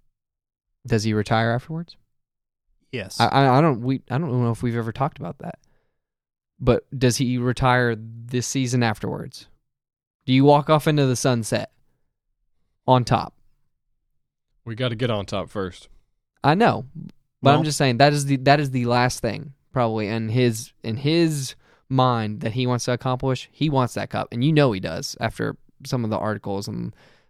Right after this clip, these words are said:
Speaker 1: the locker room interviews over the last couple years. He knows he's running out of time. But for him to get this milestone, I was super excited for him. Did it with his family there.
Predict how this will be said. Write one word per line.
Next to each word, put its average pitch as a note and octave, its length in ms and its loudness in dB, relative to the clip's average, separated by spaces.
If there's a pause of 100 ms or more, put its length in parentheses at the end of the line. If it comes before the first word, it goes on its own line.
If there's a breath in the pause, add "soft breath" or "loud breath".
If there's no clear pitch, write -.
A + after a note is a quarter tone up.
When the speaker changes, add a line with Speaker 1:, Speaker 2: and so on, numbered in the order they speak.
Speaker 1:
the A#2 180 2
locker A2+ 320 4
room G#2+ 180 -2
interviews G2+ 420 -4
over F#2+ 140 -6
the F#2+ 60 -8
last G2 220 -6
couple - 220 -12
years. - 400 -14
He C3+ 140 -2
knows C#3+ 260 4
he's B2 400 -4
running A2+ 300 -2
out - 80 -8
of - 80 -12
time. - 280 -14 (840)
But A2 340 0 (260)
for A#2 120 0
him A#2+ 160 2
to A#2+ 40 -2
get A#2+ 160 -4
this A2+ 200 -2
milestone, G#2+ 680 -2
I G#2+ 120 -6
was G#2 160 -6
super A2+ 580 0
excited G#2 400 -4
for A2 220 -4
him. G2 180 -10 (480)
Did B2 120 4
it A#2+ 80 2
with A#2 120 -2
his G#2+ 140 -6
family A2 340 -2
there. G#2 320 -4